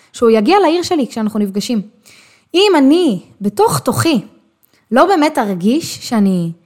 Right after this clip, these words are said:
ראויה לזה, ראויה למאמץ שלו, לנתינה שלו, להשקעה שלו, שאני שווה לו את זה, בכל ליבי, באמת מאמינה בזה, זה שאני אדרוש ממנו להגיע עד אליי,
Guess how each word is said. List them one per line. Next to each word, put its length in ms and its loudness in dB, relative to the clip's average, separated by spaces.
ראויה 480 4
לזה, 220 0
ראויה 400 2
למאמץ 640 -2
שלו, 320 -2
לנתינה 560 -2
שלו, 280 0
להשקעה 580 -4
שלו, 240 0
שאני 260 0
שווה 440 2
לו 160 2
את 60 -4
זה, 140 2
בכל 380 0
ליבי, 280 0
באמת 340 0
מאמינה 460 0
בזה, 220 -2
זה 140 2
שאני 320 2
אדרוש 420 2
ממנו 360 2
להגיע 420 2
עד 100 -2
אליי, 420 -2